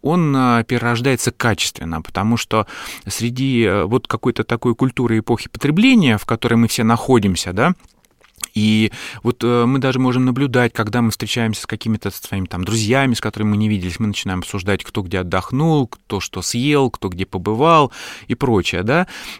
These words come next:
И вот, вот эти вещи, они, к сожалению, нас не делают качественно, а, другими людьми. А вот когда мы кому-то помогаем, да, что-то делаем для других людей,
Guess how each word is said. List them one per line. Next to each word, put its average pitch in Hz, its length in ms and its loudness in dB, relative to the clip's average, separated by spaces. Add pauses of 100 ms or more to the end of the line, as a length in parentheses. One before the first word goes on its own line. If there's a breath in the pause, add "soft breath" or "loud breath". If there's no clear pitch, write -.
И 151 320 2
вот, 147 360 0
вот 139 220 0
эти 226 180 2
вещи, 123 340 2
они, 143 140 2
к - 40 -8
сожалению, 139 460 0
нас 123 200 0
не 139 120 0
делают 120 340 2
качественно, 92 680 -2
а, 87 260 -4
другими 98 280 -2
людьми. 95 320 0 (160)
А 101 100 4
вот 117 180 2
когда 135 420 2
мы 127 200 2 (260 loud breath)
кому-то 139 400 2
помогаем, 127 920 0 (160)
да, 120 340 -2 (480 loud breath)
что-то - 600 4
делаем 107 460 2
для 98 200 -2
других 90 340 -4
людей, 85 340 -6